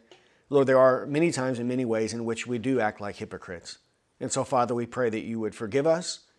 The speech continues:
and that you would purge us and cleanse us of all unrighteousness, and that, Lord, you would have your perfect work within us and conform us,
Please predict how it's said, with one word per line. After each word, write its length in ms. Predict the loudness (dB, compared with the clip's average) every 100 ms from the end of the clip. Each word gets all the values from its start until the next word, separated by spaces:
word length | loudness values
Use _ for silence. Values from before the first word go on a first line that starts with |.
| _ _ _
and 140 | -6 -4
that 140 | -4
you 140 | -4 -4
would 140 | -4
purge 300 | 2 2 2
us 200 | -4 -6
and 100 | -10
cleanse 320 | -6 -6 -4
us 200 | -4 -6
of 120 | -4
all 200 | -2 -2
unrighteousness, 760 | -2 -4 -6 -4 -6 -6 -10 -14 _ _ _ _ _ -8
and 160 | -2
that, 160 | -2 0
Lord, 220 | 0 0
you 160 | -2 0
would 300 | 0 -2 -8
have 240 | -2 0 0
your 140 | -4
perfect 400 | -4 -4 -4 -4
work 220 | -4 -4
within 260 | -6 -8 -8
us 240 | -8 -10
and 120 | -10 -10
conform 420 | -10 -2 0 0
us, 280 | -4 -6